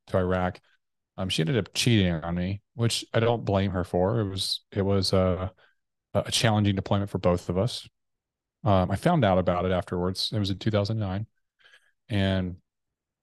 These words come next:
I, I didn't do anything about it. You know, at first I was like, she, she, during the deployment, she was so upset about me being deployed, and she wanted me to get out of the military. And my thing was like, "No, man, I, like, this is my life. Like, I wanna serve," you know? And, and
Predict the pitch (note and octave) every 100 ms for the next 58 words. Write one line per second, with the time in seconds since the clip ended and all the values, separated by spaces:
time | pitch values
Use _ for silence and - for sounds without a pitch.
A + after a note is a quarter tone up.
0 | _ _ _ - A2+ G#2+ G2+ A2+ G2+ G2
1 | F#2 D#3 F3+ C3+ C#3 A2+ F#2+ F#2 E2 D#2
2 | D2 - G#2 G2 G2+ - B2 A#2 G2+ G#2+
3 | G#2 - A2 G2+ - - - A#2+ - _
4 | _ _ _ - C#3+ C3 G#2 B2+ B2 A2+
5 | G2 A2+ - A2 G2+ G2 F#2 - G2 G2+
6 | G2 A#2 B2+ A#2 G#2 - G2 F#2 F#2 F#2
7 | F2+ F2 F2 - B1 - _ _ _ _
8 | _ - G#2 G2+ G#2+ G2+ F#2 F2+ - A2
9 | G2 F#2 F#2+ - A2 G2+ - - - -
10 | _ _ _ _ _ _ _ C3+ C3+ -
11 | C#3+ G#2 F#2+ F#2+ G#2+ G#2 F#2 G2 G2+ G2+
12 | F#2+ G2 F#2+ - G2 E2 - - _ _
13 | _ G2 F#2 F#2+ A2+ G#2+ A2 G2+